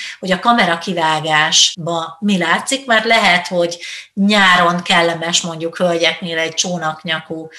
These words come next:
felső, vagy uraknál nem gond egyébként, hogyha mondjuk kicsit mélyebb, vagy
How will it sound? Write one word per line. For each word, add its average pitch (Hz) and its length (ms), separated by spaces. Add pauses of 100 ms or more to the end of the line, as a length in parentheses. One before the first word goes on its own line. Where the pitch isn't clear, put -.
(100)
felső, 185 400
vagy 175 180
uraknál 175 420
nem 175 240
gond 165 200
egyébként, 160 560
hogyha 165 340
mondjuk 160 480 (360)
kicsit 220 680
mélyebb, 185 600
vagy 170 220